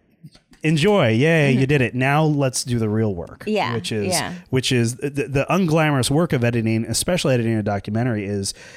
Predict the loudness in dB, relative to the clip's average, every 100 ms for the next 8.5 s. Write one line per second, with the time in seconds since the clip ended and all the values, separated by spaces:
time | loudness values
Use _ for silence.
0 | -10 -4 0 2 0 0 0 0 0 0
1 | 0 0 2 2 0 0 -2 -2 -4 -6
2 | -6 -4 -4 -6 -4 -6 -4 0 2 4
3 | 2 2 0 0 -2 -4 -2 -2 -2 -2
4 | -2 -4 -4 -8 -14 -12 -8 -8 -6 -2
5 | 0 0 0 -4 -8 _ _ _ -2 0
6 | 0 0 0 -4 -4 -4 -4 -4 -4 -4
7 | -4 -4 -2 -2 -2 -4 -10 -8 -8 -6
8 | -6 -6 -4 -2